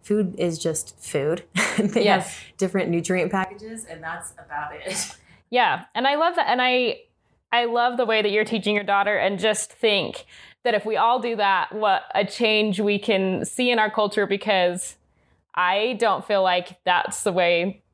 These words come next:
Speaker 2: that I was brought up, not because of my parent, how my parents parented me, but just the culture that I lived in. And I feel like as an adult that it is a struggle to know and understand how foods affect me,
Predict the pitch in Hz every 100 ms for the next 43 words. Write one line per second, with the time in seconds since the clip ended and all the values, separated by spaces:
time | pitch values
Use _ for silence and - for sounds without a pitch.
0 | - 135 226 370 277 190 170 170 - -
1 | 214 202 - - _ _ _ _ _ -
2 | 175 208 185 185 170 156 175 156 165 202
3 | 190 - - _ _ _ - 214 170 170
4 | 202 185 233 226 196 180 175 196 185 196
5 | - 220 233 208 180 175 170 180 339 240
6 | 190 175 208 - - - - 196 190 -
7 | - _ _ - 196 190 214 190 - -
8 | 220 294 220 185 175 - 185 185 208 208
9 | 190 - 214 254 214 196 202 190 190 185
10 | 185 185 131 180 180 185 - 233 262 180
11 | 185 175 170 - - 180 170 170 - -
12 | - _ - 180 - 180 - 185 160 156